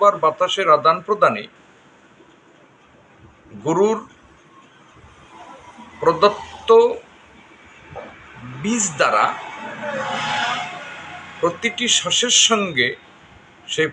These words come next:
পরমাত্ম দর্শন যদি একবার করা যায়, তাহলে জীবন আর মৃত্যু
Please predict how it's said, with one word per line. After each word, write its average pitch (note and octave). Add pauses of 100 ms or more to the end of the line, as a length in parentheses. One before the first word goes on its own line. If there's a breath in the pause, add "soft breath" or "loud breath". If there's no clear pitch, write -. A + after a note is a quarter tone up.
পরমাত্ম F3 (200)
দর্শন A#3+
যদি F3+ (120)
একবার C#3
করা A#2+ (100)
যায়, G#2 (880)
তাহলে D#3 (680)
জীবন G#3 (180)
আর C#3 (180)
মৃত্যু C#3+